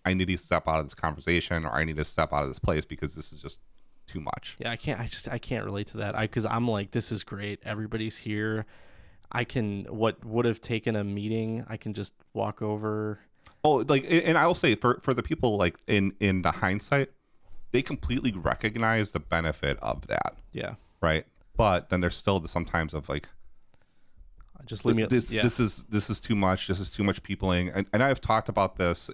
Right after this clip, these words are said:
Speaker 1: <laughs> And I, I remember we were doing this directors meeting, and there's the concept of spoons, right? You only have so, like, you wake up, you only have so many spoons in the day.
Speaker 2: What, what, where
Speaker 1: Or
Speaker 2: did you come up with that analogy?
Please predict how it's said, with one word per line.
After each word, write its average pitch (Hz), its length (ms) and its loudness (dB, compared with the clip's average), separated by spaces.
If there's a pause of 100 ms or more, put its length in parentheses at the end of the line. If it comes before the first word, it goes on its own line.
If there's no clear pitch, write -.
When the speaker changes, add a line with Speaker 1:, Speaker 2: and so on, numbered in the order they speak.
Speaker 1:
<laughs> - 100 -8
And 110 180 2 (560)
I, 120 100 4
I 110 120 0
remember 113 380 4
we 92 120 2
were 92 60 6
doing 92 160 4
this 85 120 0
directors 82 420 -2
meeting, 76 360 0
and 80 440 0
there's 80 160 0
the 80 80 -8
concept 82 480 -2
of 78 240 0 (240)
spoons, - 500 -4 (640)
right? 82 180 2
You 95 140 2
only 107 140 4
have 98 160 4
so, - 180 -2
like, 95 160 4
you 107 140 2
wake 120 200 2
up, 95 300 4
you 95 100 -4
only 92 140 2
have 85 160 2
so 92 140 0
many 104 160 0
spoons 95 320 0
in 104 60 2
the 98 80 4
day. 71 360 2 (640)
Speaker 2:
What, 190 160 2 (100)
what, 151 320 4 (420)
where 185 240 6
Speaker 1:
Or 160 100 8
Speaker 2:
did 165 140 4
you 254 100 6
come 208 280 4
up 202 160 4
with 165 140 2
that 151 180 4
analogy? 113 640 -2